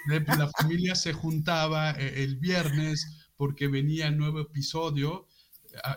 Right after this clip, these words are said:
yo recuerdo en mi infancia de una serie que se llamaba Doogie Howser, hace muchísimos años, que ahora se llama, creo, El Good Doctor, ¿no? Pero, este, estamos regresando a eso, pero también hay un transfo-, es decir, ya no,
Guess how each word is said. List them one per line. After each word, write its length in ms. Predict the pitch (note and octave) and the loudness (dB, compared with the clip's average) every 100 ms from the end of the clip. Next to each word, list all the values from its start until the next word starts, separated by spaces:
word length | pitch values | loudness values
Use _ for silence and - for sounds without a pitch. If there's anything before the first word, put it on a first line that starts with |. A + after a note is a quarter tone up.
| B2+ | 0
yo 120 | D3 | 2
recuerdo 400 | C#3+ C#3 C3+ C#3 | 2 0 0 2
en 80 | D3+ | 4
mi 80 | D3 | 4
infancia 420 | C#3+ D#3 C#3+ D3+ | 2 0 0 -2
de 120 | C3 | -4
una 260 | B2+ C#3 C3 | -4 -2 -2
serie 240 | - B2+ | -6 -8
que 80 | - | -6
se 60 | B2+ | -6
llamaba 180 | C3 | -6
Doogie 280 | A#2+ B2+ D#3 F#3 | -6 -4 -4 -2
Howser, 480 | G3 F#3 - F#3 F3+ | -4 -4 -6 -6 -6
hace 260 | - A#2+ | -6 -8
muchísimos 720 | F#2+ A2+ C3+ C4+ C#4+ G3+ D3 D#3 | -8 -4 0 4 4 2 -2 0
años, 500 | E3+ E3 G#3+ C#4 - - - _ | -2 -2 -4 -6 -16 -20 -20 _
que 100 | C#3 | -2
ahora 420 | C3+ C#3+ D3+ B2+ | 2 2 2 -2
se 180 | C#3+ B2 | -6 -8
llama, 360 | B2 C#3+ D3 C#3 | -4 -2 -2 -2
creo, 180 | C3+ C3+ | -6 -4
El 180 | B2 A2+ | -4 -4
Good 200 | C3+ B2 | -2 0
Doctor, 480 | C#3 D#3 D3+ G3+ G3 | 0 0 -2 -2 -2
¿no? 240 | F3 D4 _ - - - _ | -4 -6 _ -20 -20 -20 _
Pero, 500 | A3+ A3 F3+ G#3+ - | 4 6 6 4 0
este, 880 | D3+ C#3+ C3 - - C3 B2+ B2+ - _ - - - - - - _ _ _ _ _ _ - | 0 2 2 -4 -4 -6 -4 -6 -10 _ -18 -18 -16 -18 -20 -20 _ _ _ _ _ _ -4
estamos 360 | D#3 F#3+ G#3+ | -2 4 2
regresando 420 | F3+ E3 G3 F#3 G#3+ | 2 0 0 0 0
a 60 | |
eso, 320 | A3 E3+ - - | 0 -2 -4 -2
pero 240 | D#3+ D#3 | 0 0
también 340 | D#3 D#3+ G3+ | 0 0 -2
hay 180 | G3+ F#3+ | 0 0
un 120 | G3+ | -2
transfo-, 400 | F#3 F3 D3 C3+ | -2 -6 -6 -4
es 120 | D3 D3 | -4 -2
decir, 240 | D#3+ - C3 | -2 -4 -4
ya 180 | C#3 E3+ | -2 0
no, 300 | G#3 - | -2 -6